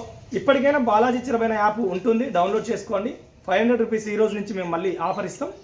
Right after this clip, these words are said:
డౌన్లోడ్ చేసుకొని గ్రూప్ టూకు ప్రిపేర్ అయ్యేటటువంటి వాళ్ళు ఎవరైతే ఉన్నారో వాళ్ళు definitely ఈ ఫైవ్ హండ్రెడ్కే ఇండియన్ పాలిటీ ప్లస్, ఆ, ఉద్యమ చరిత్ర అంశాలని ఆ, తీసుకునే ప్రయత్నం చేయండి. ఇదొకటి.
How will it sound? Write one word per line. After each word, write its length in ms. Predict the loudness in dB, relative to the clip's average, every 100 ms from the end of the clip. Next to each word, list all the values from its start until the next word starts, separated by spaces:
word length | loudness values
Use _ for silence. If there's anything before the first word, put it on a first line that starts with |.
| _ -20 -16 0
డౌన్లోడ్ 340 | 2 2 0
చేసుకొని 280 | -2 -2 -2 -2 -12 -20 -20 -8 2
గ్రూప్ 220 | 2 2
టూకు 200 | 0 0
ప్రిపేర్ 280 | 0 2 4
అయ్యేటటువంటి 420 | 2 -2 -6 -4
వాళ్ళు 180 | -2 0
ఎవరైతే 280 | 0 -2 -4
ఉన్నారో 220 | -4 0
వాళ్ళు 380 | 0 -2 -4 -8 -6
definitely 420 | -4 -4 -4 -6
ఈ 220 | -8 -6
ఫైవ్ 160 | 0 0
హండ్రెడ్కే 500 | 0 -2 -4 -6 -8 -20 -20 -12 -4
ఇండియన్ 260 | 2 2 2
పాలిటీ 340 | 0 0 0 -2
ప్లస్, 300 | 0 0 -2 -18 -18 -8
ఆ, 200 | -4 -2
ఉద్యమ 280 | -2 0 0
చరిత్ర 420 | -2 -2 -2 -4 -4
అంశాలని 500 | -8 -4 -2 -2 -4 -8 -14 -20 -20 -20 -14 -4
ఆ, 140 | -2 -4 -4
తీసుకునే 300 | -4 0 0
ప్రయత్నం 360 | 0 0 -2 -10
చేయండి. 200 | -12 -16 -20 -20 -20 _ -20 _ 0
ఇదొకటి. 300 | 2 2 0